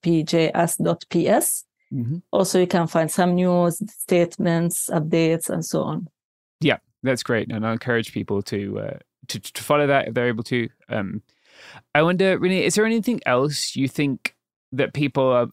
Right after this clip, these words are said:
Speaker 2: like, anything that's been missing from the media narrative that you'd like people to know about the situation now in Palestine, or, like, the situation more broadly,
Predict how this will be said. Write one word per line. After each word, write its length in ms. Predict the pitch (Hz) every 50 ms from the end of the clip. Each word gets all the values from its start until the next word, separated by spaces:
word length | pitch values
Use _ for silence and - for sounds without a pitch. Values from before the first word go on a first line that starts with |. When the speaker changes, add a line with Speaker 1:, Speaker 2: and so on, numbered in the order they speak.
| -
Speaker 2:
like, 220 | - 135 123 117 131
anything 340 | 135 135 131 127 139 123 120
that's 160 | 113 - -
been 180 | - 131 120
missing 340 | 117 117 120 - 127 123 123 -
from 140 | - 127
the 60 | 123 117
media 260 | 120 120 117 120 120
narrative 420 | 120 117 117 120 120 - 131 117 -
that 100 | 120 85
you'd 140 | 120 110
like 200 | 113 113 110 110
people 220 | - 127 110 110 110
to 120 | - 117
know 400 | 113 110 110 113 110 113 117 - - -
about 320 | 120 110 117 110 107 - - _ _ _ _
the 60 | - -
situation 600 | - 123 - - 117 117 117 113 - - 120 120
now 200 | 139 147 151 147
in 80 | 135
Palestine, 580 | - 147 135 135 131 - - 139 135 135 139 -
or, 320 | - 156 160 160 160 160
like, 240 | 147 131 - - 123
the 80 | 123 123
situation 680 | - 151 131 - 135 127 127 - - 131 123 117 113 - _ _ _ _ _ _ _ -
more 160 | 131 127 117
broadly, 600 | - 123 123 123 120 110 113 110 107 104 - -